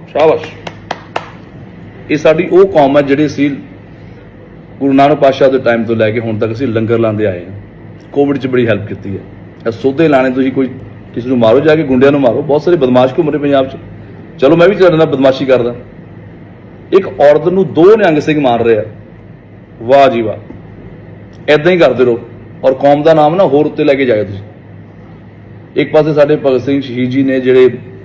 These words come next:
ਆਪਣੀ ਕੁਰਬਾਨੀ ਦੇ ਕੇ ਗਏ ਨੇ ਦੇਸ਼ ਦੇ ਲਈ, ਇੱਕ ਤੁਸੀਂ ਪਤਾ ਨਹੀਂ, ਇੱਕ ਮਾਰ ਕੇ ਬੜਾ ਵੱਡਾ ਤੁਸੀਂ ਯਾਰ ਕੰਮ, ਕੰਮ ਕਰਤਾ ਬੜਾ ਵੱਡਾ, ਕਿ ਦਲੇਰੀ ਦਾ ਕੰਮ ਕੀਤਾ ਜੀ।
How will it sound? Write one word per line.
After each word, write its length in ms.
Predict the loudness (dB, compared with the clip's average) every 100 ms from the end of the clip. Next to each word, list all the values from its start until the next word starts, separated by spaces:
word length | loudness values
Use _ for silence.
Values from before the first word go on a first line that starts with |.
| -20 -20 -20 -20 -8 -4
ਆਪਣੀ 240 | -2 -2
ਕੁਰਬਾਨੀ 420 | -2 0 2 2
ਦੇ 120 | 2 0
ਕੇ 120 | 0
ਗਏ 160 | 0
ਨੇ 180 | -2 -4 -10 -18 -20 -6
ਦੇਸ਼ 280 | 0 0 2
ਦੇ 120 | 0
ਲਈ, 180 | 2 -2
ਇੱਕ 100 | -4
ਤੁਸੀਂ 280 | -6 -4
ਪਤਾ 200 | 0 0
ਨਹੀਂ, 160 | 0 -2
ਇੱਕ 120 | -6 -12 -20 -20 -20 -20 -20 -20 -20 -16 -2
ਮਾਰ 240 | 0 2
ਕੇ 100 | 0
ਬੜਾ 260 | 2 4 4
ਵੱਡਾ 280 | 2 -2
ਤੁਸੀਂ 240 | -2 0 0
ਯਾਰ 140 | 0
ਕੰਮ, 180 | -2 -8
ਕੰਮ 260 | -6 -6 -4
ਕਰਤਾ 260 | -4 -4
ਬੜਾ 160 | -6 -4
ਵੱਡਾ, 240 | -4 -4
ਕਿ 120 | -6
ਦਲੇਰੀ 400 | -6 0 2 2
ਦਾ 80 | 2
ਕੰਮ 220 | 0 -2
ਕੀਤਾ 260 | -2 -2 -2
ਜੀ। 100 | -4